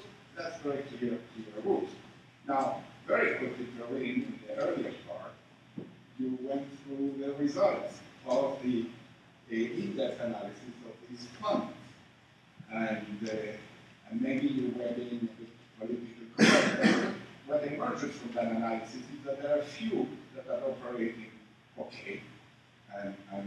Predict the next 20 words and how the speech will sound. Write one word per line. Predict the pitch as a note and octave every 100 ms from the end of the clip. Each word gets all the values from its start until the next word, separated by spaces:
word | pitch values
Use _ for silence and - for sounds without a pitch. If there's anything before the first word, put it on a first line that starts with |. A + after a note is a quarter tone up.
| A2
must | A2+ -
say, | - A2+
for | - G2+ G#2
full | A2+
disclosure, | - - - - A2 - -
I'm | - -
very | A2 -
proud | - G2+
to | - -
see | - - - A#2
Chile | - -
developing. | - - - - - - - - D#4 - - - - - - -
<laughs> |
So | C#3+ F3
yes, | - - -
it | B2+ A#2
can | C#3 C#3+
be | - D3
done, | E3 - - - E3
but | -